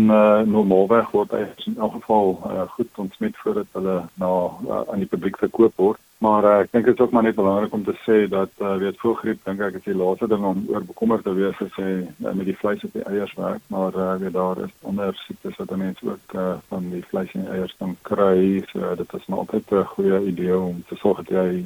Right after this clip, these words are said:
die vleis en die eiers baie goed gaar maak, sodat die kieme dood is en mens nou nog steeds jou hand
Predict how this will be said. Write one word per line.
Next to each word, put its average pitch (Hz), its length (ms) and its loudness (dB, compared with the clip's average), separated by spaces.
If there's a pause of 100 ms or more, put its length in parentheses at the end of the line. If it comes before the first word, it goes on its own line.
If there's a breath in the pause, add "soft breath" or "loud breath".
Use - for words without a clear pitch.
(160)
die - 120 -18
vleis 95 220 -4
en 92 80 -4
die 92 100 -4
eiers 90 300 -6
baie 87 200 -4
goed - 220 -8
gaar 92 360 -2
maak, 87 380 -4
sodat 90 240 0
die 85 220 -4 (120)
kieme 92 240 0
dood 87 220 -2
is 85 120 -6
en 87 120 -6
mens 85 120 -8
nou 90 120 -2
nog 85 120 -6
steeds 98 220 2
jou 87 160 2
hand 80 140 -2